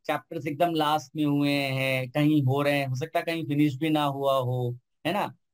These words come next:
कई जगह पढ़ाया ही नहीं जाता, टीचर्स कहते हैं, "एनसीईआरटी पढ़ लो।" है ना, ऐसे ही बोल दिया या कर लेना, तो उतना नहीं आएगा। हाँ, लेकिन J Advance में तुम्हें एक question जरूर मिले,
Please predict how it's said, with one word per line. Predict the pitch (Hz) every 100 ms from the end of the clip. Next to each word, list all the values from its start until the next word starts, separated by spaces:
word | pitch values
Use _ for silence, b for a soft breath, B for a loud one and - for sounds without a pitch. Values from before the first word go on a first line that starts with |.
| _
कई | 160 156
जगह | 151 165 -
पढ़ाया | 151 143 151
ही | 170
नहीं | 170 156
जाता, | 151 143 143
टीचर्स | 135 147 143 160 -
कहते | 147 147
हैं, | 151
"एनसीईआरटी | 147 151 147 151
पढ़ | 147 147
लो।" | 143 135 127 123 - - _ _ _ _ _ _ _ _ 185
है |
ना, | 226 165 -
ऐसे | 147 156
ही | 220
बोल | 160 170 156
दिया | 143 143 131 131 135
या | 156
कर | - 170 165
लेना, | 160 156 147 143 131 127 _ _ _ -
तो | 254 294 285 214 _ _ _ _ _ _ _ _ _ _
उतना | 180 175 220 262
नहीं | 240 220 233
आएगा। | 156 143 180
हाँ, | 233 151 131 101
लेकिन | 117 151 208 190
J | 170
Advance | 190 127 139 247 220
में | 240
तुम्हें | 220 208
एक | 190 -
question | 160 - 165
जरूर | 156 143
मिले, | 104 95